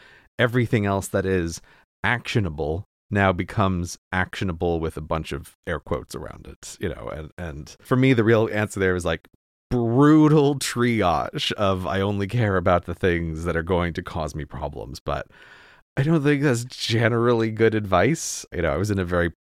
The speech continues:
particular situation at the time. So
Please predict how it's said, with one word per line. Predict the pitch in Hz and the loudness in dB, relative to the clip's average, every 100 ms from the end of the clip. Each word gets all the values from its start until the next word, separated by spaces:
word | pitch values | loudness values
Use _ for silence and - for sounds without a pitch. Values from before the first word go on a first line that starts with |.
| _ | _
particular | 104 - 113 110 92 | -8 -2 0 0 -2
situation | - 87 82 85 85 78 | -4 -6 -4 -4 -4 -6
at | 67 - | -10 -12
the | |
time. | - 78 50 50 | -8 -8 -8 -12
So | - - - - | -10 -8 -8 -12